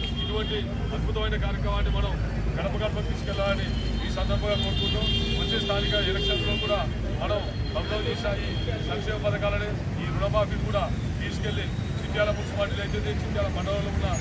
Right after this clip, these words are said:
అన్ని గ్రామాల, గ్రామాల సర్పంచ్, ఎంపీటీసీ, జెడ్పీటీసీ, ఎంపీపీని, అదే సి-, సిగ్గులు, ఎంపీడీఓలని, చిట్యాల మున్సిపాలిటీలో మున్సిపల్ కౌన్సిలర్ చైర్మన్ కూడా ఖచ్చితంగా కాంగ్రెస్ పార్టీకి వేసుకున్నందుకు మనమందరం కలిసికట్టుగా కృషి చేయాలని ఈ సందర్భంగా తెలియజేస్తా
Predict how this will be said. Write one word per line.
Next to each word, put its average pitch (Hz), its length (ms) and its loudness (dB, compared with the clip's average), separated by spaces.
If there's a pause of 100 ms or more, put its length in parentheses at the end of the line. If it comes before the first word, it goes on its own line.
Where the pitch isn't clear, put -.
(260)
అన్ని - 200 0
గ్రామాల, 196 460 2
గ్రామాల 190 300 2 (380)
సర్పంచ్, - 440 2
ఎంపీటీసీ, - 400 2 (120)
జెడ్పీటీసీ, - 500 0
ఎంపీపీని, - 420 0 (920)
అదే 208 140 2 (120)
సి-, - 140 0 (260)
సిగ్గులు, 208 460 0 (100)
ఎంపీడీఓలని, 202 520 0 (340)
చిట్యాల 208 340 2
మున్సిపాలిటీలో - 540 0
మున్సిపల్ - 340 0
కౌన్సిలర్ - 300 0
చైర్మన్ - 380 0
కూడా 202 140 2 (360)
ఖచ్చితంగా - 460 -2
కాంగ్రెస్ - 320 2
పార్టీకి - 240 4
వేసుకున్నందుకు - 520 2 (400)
మనమందరం - 500 2
కలిసికట్టుగా - 480 2
కృషి - 180 0
చేయాలని - 320 2 (400)
ఈ - 20 2 (120)
సందర్భంగా - 420 2
తెలియజేస్తా - 360 0